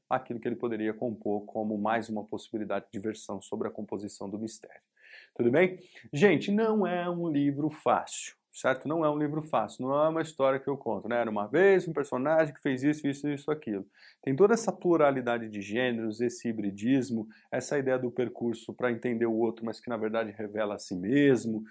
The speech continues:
tudo bem? A ideia da metalinguagem, a ideia dos espaços, dos tempos, dos personagens,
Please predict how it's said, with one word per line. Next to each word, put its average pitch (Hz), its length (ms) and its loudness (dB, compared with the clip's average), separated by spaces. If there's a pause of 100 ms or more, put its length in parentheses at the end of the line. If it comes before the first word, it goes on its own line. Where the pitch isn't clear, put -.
(180)
tudo 117 200 -2
bem? 143 180 0
A 123 100 0
ideia 117 220 0
da 110 100 -4
metalinguagem, 110 920 2
a 110 80 -2
ideia 113 340 2 (320)
dos 117 220 2
espaços, 117 840 2
dos 104 280 -4
tempos, 135 560 0
dos 110 220 -4
personagens, 113 1160 0